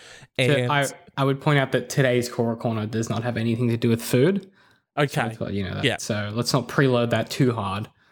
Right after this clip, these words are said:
Speaker 1: Um,
Speaker 2: Well, this guy says, uh, as any avid cook knows,
Speaker 1: Mm-hmm.
Speaker 2: which, uh, David, you're a fairly avid cook.
Speaker 1: I'm a pretty avid cook, yeah.
Speaker 2: Myself, fairly avid cook.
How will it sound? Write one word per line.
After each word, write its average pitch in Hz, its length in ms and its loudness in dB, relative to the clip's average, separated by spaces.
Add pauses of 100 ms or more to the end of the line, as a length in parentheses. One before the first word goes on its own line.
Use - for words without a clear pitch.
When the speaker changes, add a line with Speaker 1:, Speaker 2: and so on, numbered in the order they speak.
(160)
Speaker 1:
Um, 101 180 -6
Speaker 2:
Well, 165 380 4 (140)
this 185 240 2
guy 240 160 2
says, 156 400 2
uh, 131 360 6
as 135 180 2
any 180 200 2
avid 123 360 2
cook - 300 -4
knows, 104 540 -4 (160)
Speaker 1:
Mm-hmm. 123 80 -2
Speaker 2:
which, 117 320 0
uh, 110 460 2
David, 117 260 0
you're 120 120 4
a 117 40 0
fairly 113 380 2
avid 117 280 -2
cook. 120 280 -2
Speaker 1:
I'm 131 60 -4
a 127 40 -2
pretty 139 300 2
avid 120 240 0
cook, 139 280 -2
yeah. 123 120 2
Speaker 2:
Myself, 123 380 0
fairly 123 280 2
avid 117 260 0
cook. - 300 -4